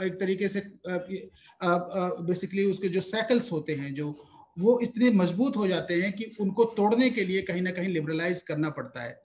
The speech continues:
और जो एज-, जो globalization हुआ, उसमें से पहला हुआ, जो बहुत सारे shackles थे हमारे, वो टूटे, बहुत सारे जो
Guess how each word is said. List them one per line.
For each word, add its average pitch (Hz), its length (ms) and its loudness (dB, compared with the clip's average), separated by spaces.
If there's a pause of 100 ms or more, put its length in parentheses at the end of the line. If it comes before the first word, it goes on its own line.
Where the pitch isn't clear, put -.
(300)
और 190 140 4
जो 233 140 4
एज-, 190 300 -2
जो 196 200 2
globalization 175 840 2
हुआ, 190 440 0 (260)
उसमें 247 280 2
से 277 120 -2
पहला 233 320 0
हुआ, 240 220 2
जो 226 120 0 (240)
बहुत 208 220 0
सारे 220 220 -2
shackles 185 440 -4 (300)
थे 208 40 0
हमारे, 170 440 0 (220)
वो 190 60 2
टूटे, 185 560 2
बहुत 196 240 0
सारे 190 220 2
जो 185 360 -4